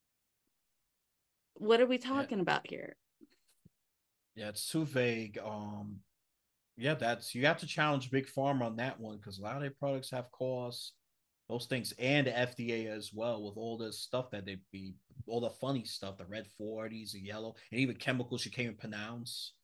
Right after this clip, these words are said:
Speaker 1: Well, I mean,
Speaker 2: Um,
Speaker 1: most chemicals you can't pronounce. I mean, no, I mean, hydrogen dioxide, my,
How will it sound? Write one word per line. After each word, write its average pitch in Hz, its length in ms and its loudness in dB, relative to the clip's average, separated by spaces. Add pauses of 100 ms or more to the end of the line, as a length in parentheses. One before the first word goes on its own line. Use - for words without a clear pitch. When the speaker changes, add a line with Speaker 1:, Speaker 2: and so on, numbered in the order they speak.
(580)
Speaker 1:
Well, 294 160 8
I 269 80 10
mean, 254 200 12
Speaker 2:
Um, 185 60 4
Speaker 1:
most 196 280 6
chemicals 170 500 4
you 156 80 -6
can't 156 280 4
pronounce. 151 840 6
I 175 80 4
mean, 180 400 8 (640)
no, 220 220 8 (240)
I 196 100 2
mean, 180 480 6 (920)
hydrogen 226 580 6
dioxide, 185 760 6
my, 175 260 8